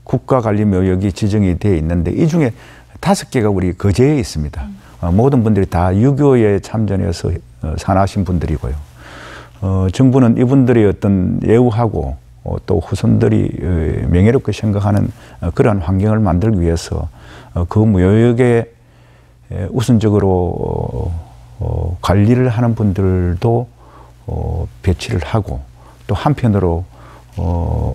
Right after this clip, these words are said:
Speaker 1: 어떤, 음, 안내하고 하는 어떤 편의 시설도 함께, 에, 만들어서, 어, 그렇게 운영할 예정이고 이런 과정에서, 어, 지방자치단체하고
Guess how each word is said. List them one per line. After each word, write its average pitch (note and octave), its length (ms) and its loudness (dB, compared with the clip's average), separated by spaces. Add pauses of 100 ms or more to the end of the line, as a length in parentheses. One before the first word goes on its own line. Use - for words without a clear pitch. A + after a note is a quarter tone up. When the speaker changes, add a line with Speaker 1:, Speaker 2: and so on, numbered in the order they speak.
(120)
Speaker 1:
어떤, F2+ 440 -2 (420)
음, E2+ 340 0
안내하고 G#2+ 720 2
하는 G2 280 2
어떤 F#2 200 -2
편의 D3+ 260 2
시설도 F#2+ 440 -2
함께, G2+ 540 0 (160)
에, B1 360 -4 (320)
만들어서, F2+ 760 -2 (360)
어, D2+ 80 -6
그렇게 - 300 -4
운영할 G2 420 2
예정이고 F2+ 420 -2
이런 D#3+ 220 2
과정에서, B2 640 0 (500)
어, F2 560 -8 (100)
지방자치단체하고 A#2 1300 -2